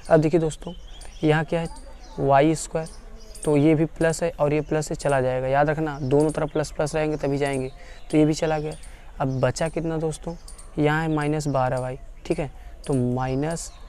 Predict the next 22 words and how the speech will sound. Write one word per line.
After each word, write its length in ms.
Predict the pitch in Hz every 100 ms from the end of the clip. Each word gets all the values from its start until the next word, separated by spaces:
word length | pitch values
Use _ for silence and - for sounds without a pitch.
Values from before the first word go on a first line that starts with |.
| - 147
बारह 580 | 131 139 131 131 147
वाई, 260 | 156 156 160 - - - -
यहाँ 300 | 135 131 156
माइनस 340 | 151 147 156
कितना 320 | - 151 165
है, 120 | 131 - - -
आठ 320 | 143 147 143 135
वाई, 220 | 131 131 - -
है 120 | - 160
ना, 120 | 151 - - -
तो 60 | -
इसको 300 | - 127 156
भी 80 | 156
इस 120 | 147
तरह 140 | 156
लाएंगे 320 | 151 151 151 156
तो 120 | 147 -
प्लस 220 | 147 139
हो 100 | 135
जाएगा 380 | 131 135 135 147 - -
आठ 480 | 135 135 151 160 -
वाई, 560 | 135 131 135 135 135